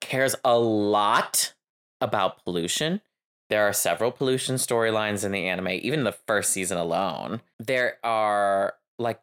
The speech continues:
Corsola is a coral Pokemon, and in the most recent generation, they have the Galarian Corsola, which is a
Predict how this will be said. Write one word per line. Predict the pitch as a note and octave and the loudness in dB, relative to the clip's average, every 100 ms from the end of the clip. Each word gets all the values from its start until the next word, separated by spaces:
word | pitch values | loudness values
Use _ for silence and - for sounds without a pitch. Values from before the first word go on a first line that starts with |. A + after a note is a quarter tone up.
| - | -8
Corsola | - C3+ - D#3 E3 F3+ - | -4 -2 -2 -2 0 -2 -2
is | A2+ | -2
a | A2+ G2+ F#2 - | 0 0 -2 -4
coral | G2+ F2+ F#2 A#2 - | -4 -2 -2 -2 -2
Pokemon, | D#3 E3 D#3+ D#3+ F3 F#3+ - | -2 0 0 0 0 -4 -2
and | A#2+ | 0
in | A#2 | 0
the | A2 | 0
most | G#2+ G2+ | 0 -2
recent | G#2 G#2+ A2+ | -4 -4 -4
generation, | A2 G#2 F#2+ F#2+ - F#2+ F#2+ F#2+ G#2+ | -2 -2 -2 -4 -4 -4 -4 -6 -4
they | A2+ | -4
have | A2 G2 | -2 -2
the | G2 | -2
Galarian | G#2 F#2+ F#2 G2 G2+ | 0 0 2 0 -2
Corsola, | - G#2 G2 G2+ F#2+ F2+ - | -4 -4 -4 -2 0 0 -2
which | G#2+ - | -4 -4
is | F#2+ - | -6 -6
a | G2+ | -8